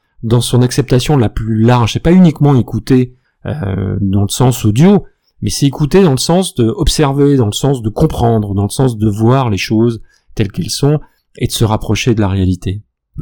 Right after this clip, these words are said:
Et ça, c'est comme ça que j'interprète ce cinquième accord qui est « soyez sceptique », c'est-à-dire questionnez ce que vous voyez, ce que vous pensez, plutôt que de l'accepter tel quel. Mais je comprends que ce petit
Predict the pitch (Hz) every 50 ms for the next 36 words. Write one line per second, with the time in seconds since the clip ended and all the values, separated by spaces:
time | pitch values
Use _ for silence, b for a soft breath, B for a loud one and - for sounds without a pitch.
0 | - _ - - 123 - - 165 156 - 107 - 139 120 - 175 160 120 113 107
1 | - 120 98 - - 127 - - 101 98 - - _ _ _ _ _ - - -
2 | 127 123 - 120 107 101 101 - 139 139 156 156 - - 110 - - 135 135 143
3 | 135 - 123 104 - - 170 185 190 - - 117 120 139 147 135 B B B _
4 | - - 160 147 - - 165 151 160 190 202 175 131 - - - - - 101 101
5 | 92 110 110 117 123 127 123 - - 104 95 90 - 107 110 - - - 135 175
6 | 180 - _ - - 123 - - 147 127 117 104 98 - - - - - - 117
7 | - - 85 - - - 117 - - - _ _ _ _ _ _ - 117 113 110
8 | 135 165 - 165 165 156 - - 165 175 202 220 220 - _ _ _ _ _ _
9 | - - 123 - - - 139 - -